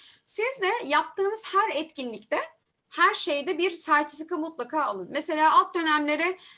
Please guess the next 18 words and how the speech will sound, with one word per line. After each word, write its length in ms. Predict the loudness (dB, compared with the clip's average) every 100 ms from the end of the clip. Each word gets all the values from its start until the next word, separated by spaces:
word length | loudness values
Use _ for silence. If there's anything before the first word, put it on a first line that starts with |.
| _
e, 100 | -2
hasta 380 | 4 4 4 0
başında 320 | -2 -2 -2
pratik 400 | -2 -2 -2 -4
mi 80 | -4
öğretiyorsunuz? 640 | -4 -4 -8 -12 -10 -12
Mesela 420 | -10 -8 -4 -4 -2
karın 240 | -2 -2
muayenesi 440 | -4 -4 -6 -8
pratiği. 380 | -10 -14 -14 -2
Hemen 360 | 0 2 0 0
sertifikanızı 720 | 2 2 2 -6 -8 -4 2
alın, 200 | 2 0
kenara 400 | -4 -2 -4 -2
koyun 240 | -4 -6
imzalanmış 680 | -8 -6 -4 -2 -6 -8 -12
bir 40 |
şekilde. 480 | -12 -12 -16 -14 -16